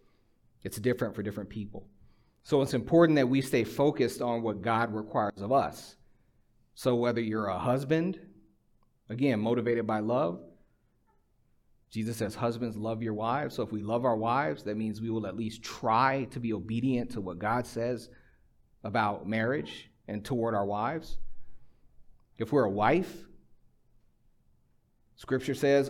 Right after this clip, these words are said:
obedience. You need to be obedient to your husband. Quick note, this, I'm throwing this in for free. When God says, "Wives, be obedient to your husbands,"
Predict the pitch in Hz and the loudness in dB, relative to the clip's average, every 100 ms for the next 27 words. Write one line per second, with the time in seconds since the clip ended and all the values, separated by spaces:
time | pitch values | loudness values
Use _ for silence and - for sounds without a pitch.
0 | - 95 107 120 156 190 - - - _ | -2 -6 -2 0 2 0 -4 -14 -18 _
1 | - 98 101 107 98 107 123 139 143 131 | -12 -10 -6 -4 -4 -2 0 2 2 -2
2 | - 117 101 110 131 165 185 - - _ | -4 -4 -2 -2 -2 -4 -8 -12 -20 _
3 | - - - - - - - _ _ _ | -20 -20 -20 -20 -20 -20 -20 _ _ _
4 | _ _ - - - - - - - - | _ _ -20 -18 -16 -16 -20 -20 -20 -20
5 | - - 147 - - 120 120 92 80 - | -10 0 2 0 -6 -2 -2 -2 -6 -8
6 | - 101 117 104 101 104 98 - 101 90 | -8 -4 -2 -2 -4 -6 -8 -10 -8 -8
7 | 82 - _ _ _ _ _ _ _ _ | -10 -18 _ _ _ _ _ _ _ _
8 | _ _ _ _ _ _ _ _ _ _ | _ _ _ _ _ _ _ _ _ _
9 | _ _ _ _ _ _ _ 110 127 123 | _ _ _ _ _ _ _ 0 2 2
10 | - 95 123 135 135 - 123 113 113 - | 0 0 4 4 4 2 2 2 -2 -8
11 | - - _ _ _ _ _ _ _ 101 | -18 -20 _ _ _ _ _ _ _ -14
12 | 95 104 117 120 113 117 104 101 113 113 | -2 2 4 2 0 -4 -4 -2 -2 -2
13 | 104 - 101 95 104 107 131 131 131 - | -4 -4 -6 -4 -4 -4 -4 -4 -6 -14